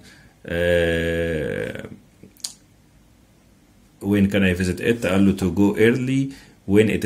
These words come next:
is not very busy"، روح لما يكون مش زحمة. يبقى it is good idea، فكرة جيدة يعني. لو رحت والجو مش إيه،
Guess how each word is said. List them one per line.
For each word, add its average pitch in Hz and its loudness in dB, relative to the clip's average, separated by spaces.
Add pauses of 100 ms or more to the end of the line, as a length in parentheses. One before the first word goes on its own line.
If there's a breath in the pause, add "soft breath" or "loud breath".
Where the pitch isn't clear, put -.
is 82 -6
not 101 0
very 95 4
busy"، 95 2
روح 104 -2
لما 87 -2
يكون 101 -2
مش 85 -4
زحمة. 117 -2
يبقى 107 -4
it - -16
is 95 -4
good 104 -2
idea، 80 -4 (180)
فكرة 95 -2
جيدة 85 -2
يعني. - -12 (400)
لو 82 -6
رحت 95 -6
والجو 85 -2
مش 80 -6
إيه، 85 -4